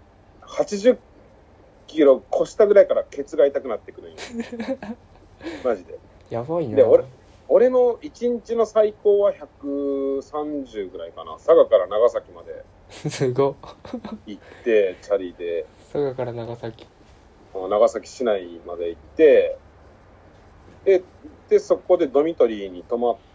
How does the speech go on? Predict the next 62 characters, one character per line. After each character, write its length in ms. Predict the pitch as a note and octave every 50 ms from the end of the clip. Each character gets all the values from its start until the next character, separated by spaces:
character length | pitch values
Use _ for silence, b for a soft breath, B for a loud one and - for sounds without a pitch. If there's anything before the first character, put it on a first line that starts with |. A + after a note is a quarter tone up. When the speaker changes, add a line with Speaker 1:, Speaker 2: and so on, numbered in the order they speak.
| _ _
Speaker 1:
て、 400 | - F3+ F3+ D#3+ B2 G#2 F2+ - - - _
Speaker 2:
う 60 | B2 B2
ん。 280 | A#2+ A2+ G#2+ A2 B2+ - _ -
Speaker 1:
ま 80 | D#3 C3+
あ、 40 | A2+
ま 140 | A#2+ C3+ -
た 80 | -
そ 100 | - C3+
こ 80 | - -
か 80 | D3
ら 220 | C3+ B2+ B2 A#2+ - - _ _ _ _ _ -
観 200 | - B2 A2+ G#2+
光 220 | G#2 - A2 G#2
と、 100 | G#2 G2
ま 120 | G2 F#2+
あ、 40 | F2+
大 120 | G2 G#2 A2+
浦 160 | A2 G#2+ G#2
天 180 | G#2+ G#2+ G#2
主 120 | G2 G2+ G#2+
堂 300 | G#2 G2+ F#2+ F#2+ F#2 F2+ - _
だ 80 | - F#2
っ 40 | - - -
た 80 | G2
り、 320 | F#2 F#2 F2+ F2+ F2+ F2 - _ _ _ _ _ _ _ _ _ -
あ 140 | - F#2 F2+
の、 400 | E2+ E2 E2 E2 E2 D#2 D2+ C#2+ F2+
な 100 | F2+ F2
ん 60 | F2
だ 80 | F2+
っ 20 | - - -
け、 180 | - E2 - - _ - - - -
出 160 | G#2+ G#2 A2 G#2+
島、 440 | - G#2+ G#2+ G2+ G2 F#2+ F#2 F2+ - - _ - -
あ 80 | F#2
の、 40 | F#2
ミ 120 | F#2 G2+ G#2+
ニ 140 | G#2+ G2+
チ 100 | - A2
ュ 40 | G2+
ア 20 | F#2+
の 100 | F#2+ F#2
出 120 | G2 F#2+
島、 240 | F2+ F#2+ G2+ F#2 F2+ -
出 120 | - F#2 F2+
島 200 | F#2 F#2 F2+ E2+
と 100 | - -
か、 180 | - - D#2 - - _ -
Speaker 2:
あ 40 | G2+
ー。 220 | A2 G#2+ A2 A2
Speaker 1:
あ 40 | G#2+
そ 100 | G#2+ G#2+
こ 80 | G#2+ G#2
ら、 140 | G#2 G2+ G#2 A2 B2+ - - _ _ _ -
オ 60 | A2
ラ 120 | G#2+ G#2+
ン 80 | G#2+ G#2+
ダ 120 | G2+ G2+
坂 260 | F#2+ - F#2 - F2 E2+
と 100 | - F2+
か 120 | G2 G#2
ね。 120 | C3 D#3